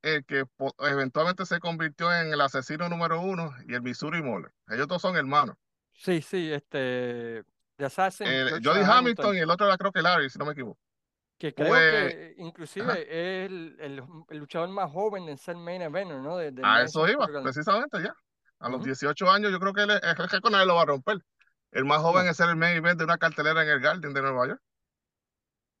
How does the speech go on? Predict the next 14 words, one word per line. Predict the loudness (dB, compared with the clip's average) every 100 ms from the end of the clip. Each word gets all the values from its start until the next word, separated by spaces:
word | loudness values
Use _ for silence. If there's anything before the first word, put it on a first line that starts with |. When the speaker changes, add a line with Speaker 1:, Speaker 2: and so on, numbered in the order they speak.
| _ _ _ _ _ _
Speaker 2:
Ya. | -8 -6 -6 _ _ _ _
Este, | -8 -8 -6 -4 0 0 -2 -6
y | -10 -6
ya, | -4
yo | -2 -2
vi | -2
lo, | -4
los | -4 -6 -4
vi | -4
en | -4
la | -6
lista | -8 -10
y |
dije, | -10 -10